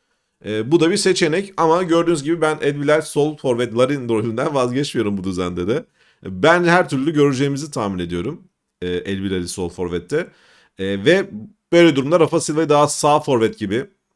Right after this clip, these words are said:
e, çok çizgiye basan bir oyuncu değil. Hani daha içeri koşu atan, e, gole yakın bir sağ forvet rolünde izleyebiliriz diye bir tahminim var. Ra-, Rafa Silva mutlaka rol alacaktır.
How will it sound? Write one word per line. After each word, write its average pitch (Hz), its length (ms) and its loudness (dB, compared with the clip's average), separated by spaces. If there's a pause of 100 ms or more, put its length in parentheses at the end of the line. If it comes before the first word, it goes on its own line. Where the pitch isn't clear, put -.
(320)
e, 101 280 -4
çok 143 240 -2
çizgiye 127 400 0
basan 127 320 -2
bir 123 60 0
oyuncu 120 340 -2
değil. 139 240 -4
Hani 98 360 -6
daha 117 180 2
içeri 107 300 -4
koşu 107 260 -4
atan, 104 320 -6 (540)
e, 98 280 -6 (240)
gole 110 240 0
yakın 117 540 -2
bir 120 60 -2
sağ 104 300 -4
forvet 98 320 -4
rolünde 101 520 -2 (360)
izleyebiliriz 117 640 0
diye 139 160 -2
bir 143 80 -8
tahminim 127 520 -4
var. 110 240 -4
Ra-, 98 380 -6
Rafa 113 200 -4
Silva 120 300 -2
mutlaka 131 520 -2
rol 123 180 2
alacaktır. 123 640 -2